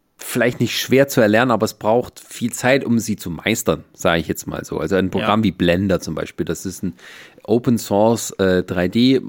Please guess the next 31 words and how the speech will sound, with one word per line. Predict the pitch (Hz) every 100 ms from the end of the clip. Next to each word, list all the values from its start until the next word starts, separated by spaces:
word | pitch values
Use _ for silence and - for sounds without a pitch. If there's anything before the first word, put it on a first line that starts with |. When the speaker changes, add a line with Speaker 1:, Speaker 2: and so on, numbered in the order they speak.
| -
Speaker 1:
Modeling | 113 120 123 120 127
Programm, | - 113 - 110 123
mit | -
dem | 104
du | 104
extrem | 101 - - 113 123
viel | - 87
machen | 107 - 151
kannst, | 147 143 156 - - - -
äh, | - 101 101
wenn | 120 147
du | 135 104
halt | 113 104 -
auch | 101 104 104
eben, | - 107 107 104 98 101
naja, | 98 101
die, | 107 104 101
die, | 98
die | 90 98
Stunden, | 131 143 156 131 120 123
Tage, | - 104 127 135 123 120 - - - - -
Wochen, | 147 131 143 135 127 117 101 120
Monate, | 131 151 143 - 135
<laughs> |
Jahre | 123 104 143 170
investieren | 147 147 117 - - 170 160 120 101
willst, | 113 127 -
um | 120 120
das | 113 113 -
zu | -
perfektionieren. | - 117 113 113 95 - 98 107 151 127 175